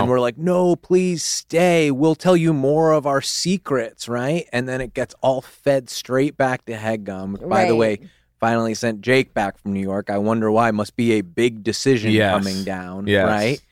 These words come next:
Speaker 1: Need all of leadership in lockstep for this one.
Speaker 2: Right.
Speaker 1: And it's just, like, so obvious, this whole fucking dog and pony show. And the
Speaker 2: Mm.
Speaker 1: fact that I didn't sniff it out.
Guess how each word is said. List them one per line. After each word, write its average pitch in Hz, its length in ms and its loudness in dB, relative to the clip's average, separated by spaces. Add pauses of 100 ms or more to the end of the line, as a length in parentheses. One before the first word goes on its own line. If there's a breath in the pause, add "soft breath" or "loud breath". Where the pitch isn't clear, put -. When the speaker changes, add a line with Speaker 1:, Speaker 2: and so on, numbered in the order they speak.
(300)
Speaker 1:
Need 123 260 0
all 135 360 2
of 104 100 -4
leadership 120 720 -2
in 110 140 -2
lockstep 120 800 -2
for 113 160 -6
this 127 300 -2
one. 98 360 -8 (200)
Speaker 2:
Right. 170 480 -4 (440)
Speaker 1:
And 113 220 -2
it's 107 160 -6
just, - 260 -6
like, 107 220 -4
so 131 840 0
obvious, 104 960 -4 (760)
this 110 180 -6
whole 117 420 -4
fucking 104 460 -8
dog 101 300 -4
and 87 140 -12
pony 104 360 -4
show. 87 420 -8
And 113 160 0
the 196 40 0
Speaker 2:
Mm. 185 80 -2
Speaker 1:
fact 131 300 0
that 107 140 -2
I 113 180 -2
didn't 110 240 -6
sniff - 340 -6
it 95 120 -6
out. 98 420 -8